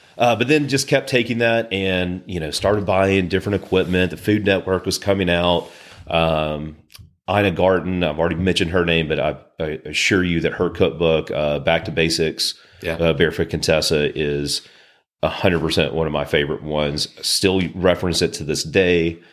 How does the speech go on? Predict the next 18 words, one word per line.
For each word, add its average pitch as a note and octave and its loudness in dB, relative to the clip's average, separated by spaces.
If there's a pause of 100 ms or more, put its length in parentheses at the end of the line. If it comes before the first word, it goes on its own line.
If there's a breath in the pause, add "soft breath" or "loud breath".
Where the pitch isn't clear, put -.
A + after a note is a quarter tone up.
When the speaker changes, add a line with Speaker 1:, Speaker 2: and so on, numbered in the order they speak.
(260 soft breath)
Speaker 1:
Uh, D2+ 2
would D2 -2
tell E2 0
people D#2 -2
to D2 -4 (220)
get - 0
that D#2+ 0
book E2 0
in D2 -8
particular. G2 -4 (200 loud breath)
Speaker 2:
Yeah. C#2+ -8 (200 loud breath)
Speaker 1:
Um, D#2 0
as D#2 -4
far E2+ 2
as D#2 -2
just - -4
the C#2+ -4 (420 loud breath)
pragmatics E2+ 0